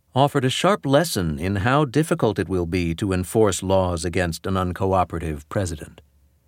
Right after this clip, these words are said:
During a radio roundtable in December, on the topic of whether it would violate anti-nepotism laws to bring Trump's daughter and son-in-law onto the White House staff, Gingrich said, "The president has, frankly, the power of the pardon.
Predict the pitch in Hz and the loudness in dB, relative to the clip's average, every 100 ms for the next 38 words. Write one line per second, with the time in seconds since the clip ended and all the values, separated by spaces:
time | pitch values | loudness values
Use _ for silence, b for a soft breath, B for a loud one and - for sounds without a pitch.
0 | _ _ _ - 156 196 143 131 135 117 | _ _ _ 0 2 4 4 4 4 4
1 | 117 110 110 110 101 101 90 113 117 95 | 4 4 4 2 0 0 2 2 0 -2
2 | 90 90 - 127 90 76 - _ _ _ | -2 -2 0 0 0 -4 -12 _ _ _
3 | - 104 110 156 170 165 139 104 131 143 | -4 -4 0 2 2 2 0 2 2 4
4 | 131 113 113 98 113 127 120 117 110 120 | 2 2 0 2 2 4 4 2 2 0
5 | 131 127 104 123 151 123 101 92 90 90 | 0 0 0 2 0 -2 -2 0 0 0
6 | 85 107 - 104 117 113 104 - 127 110 | 0 0 -2 -2 0 0 -2 0 0 0
7 | - 113 120 117 107 104 92 - 165 170 | -4 0 2 2 0 0 0 0 2 2
8 | 104 92 87 120 98 92 95 101 107 98 | 2 2 2 2 0 -2 -2 0 2 0
9 | 95 - - 151 113 69 - _ _ _ | -2 -4 -2 0 0 -2 -12 _ _ _
10 | _ - 127 185 180 123 - 143 113 82 | _ -6 -2 2 4 2 2 2 2 0
11 | - _ _ _ _ _ - 127 196 175 | -10 _ _ _ _ _ -6 0 2 4
12 | 160 151 - 143 135 131 127 - 147 131 | 2 2 0 2 2 2 -2 0 2 2
13 | 120 127 143 147 - 165 156 147 123 143 | 2 2 2 2 2 4 6 4 2 -4
14 | - 190 165 80 50 | 2 2 2 -2 -12